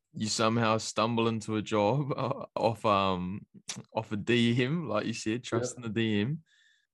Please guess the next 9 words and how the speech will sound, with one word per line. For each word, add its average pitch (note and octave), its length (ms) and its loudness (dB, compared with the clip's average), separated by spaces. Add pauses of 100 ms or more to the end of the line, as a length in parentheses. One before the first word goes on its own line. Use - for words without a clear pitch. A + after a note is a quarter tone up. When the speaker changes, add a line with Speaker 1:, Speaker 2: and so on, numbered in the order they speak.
(160)
Speaker 1:
But - 220 -2
with A#2+ 180 -2
having C3+ 480 2
no A#2+ 520 4 (320)
experience, A2+ 680 2
you A#2 60 0
know, G2 100 4
having G#2 280 2
spent - 380 -4